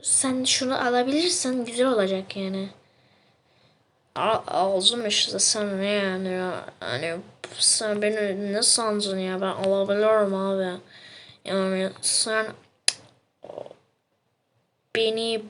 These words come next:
başka biriyle falan karıştırıyor olmayasın. Oğlum, sen Colt değil misin? Evet, ben Colt'um. Senin sesin niye böyle ya? Ben çünkü bu arada ses çıkarmayı seviyorum abi.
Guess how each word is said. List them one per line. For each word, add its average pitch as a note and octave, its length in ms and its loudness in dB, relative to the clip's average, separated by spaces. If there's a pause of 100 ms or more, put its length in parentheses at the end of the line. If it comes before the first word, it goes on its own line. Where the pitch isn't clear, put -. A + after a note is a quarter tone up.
(100)
başka G#3+ 500 2
biriyle A3 400 0
falan G#3 600 -2
karıştırıyor G#3 640 0 (260)
olmayasın. G#3 760 -2 (640)
Oğlum, G#3+ 180 4
sen A#3+ 200 0 (120)
Colt - 280 -8
değil C4 140 0
misin? - 320 -8 (260)
Evet, G#3+ 380 0
ben G3+ 240 -2 (160)
Colt'um. G3+ 360 -2 (920)
Senin A3 300 -6
sesin B3+ 460 2
niye A#3+ 220 4
böyle F#3 240 2
ya? F#3+ 160 -2 (960)
Ben G#3+ 240 -2
çünkü A3 400 -4
bu G#3+ 80 2
arada A3 220 2
ses A3 280 -2
çıkarmayı G3+ 540 0
seviyorum G3+ 600 0
abi. F#3+ 340 -6